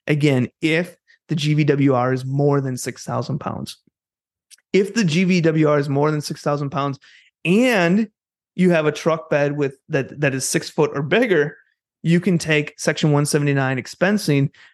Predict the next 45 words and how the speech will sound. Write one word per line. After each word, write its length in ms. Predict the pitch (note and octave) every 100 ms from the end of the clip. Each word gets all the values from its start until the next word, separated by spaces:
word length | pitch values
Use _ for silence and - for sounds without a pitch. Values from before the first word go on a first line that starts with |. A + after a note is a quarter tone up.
| _
up 140 | E3+ -
to 120 | E3
the 60 |
maximum 580 | D3 C3+ C3+ - C#3+ C3+
of, 180 | C3+ B2+
of 220 | C3+ C3+
just 220 | - C#3 D3
over, 340 | B2+ B2 B2 - - -
uh, 200 | B2 B2
one 200 | C3+ C3
point 200 | C3+ A#2+
one 240 | A2+ A2+
million. 420 | A2 G2+ - - - _
So 220 | - B2 B2
that 100 | B2
would 80 |
be 80 | A#2+
a 40 | A2+
totally, 420 | - A#2 A2 -
total 240 | - C3 B2
amount 280 | A2 G#2+
of 100 | A2+
Section 260 | - B2+ -
one 120 | A#2
seventy-nine 440 | B2 A2+ A2 G#2 G2+
expensing. 540 | - - - - - - - - -
Bonus 240 | F3 E3
depreciation, 600 | - - D#3 D3+ C#3+ D3
again, 320 | C3 C3+ C#3+ C3
in 100 | A#2+
this 160 | A#2+
case, 280 | - A2+ -
is 120 | A#2+ -
eighty 180 | A#2 G#2
percent. 480 | F#2 - - - - _ _ _ _ _ - -
So 240 | - C3+ - - - - - _
now, 340 | - D3+ C#3 - _ _ _ _ _ _
when 120 | F#3
we 80 | F3
look 240 | E3 A3
at 120 | G#3 F3
Section 340 | F#3 F3+ E3
one 140 | D#3
seventy-nine 360 | E3+ E3+ D#3+ D3+
expensing, 720 | C#3+ - F3 D#3+ D#3+ C3 F3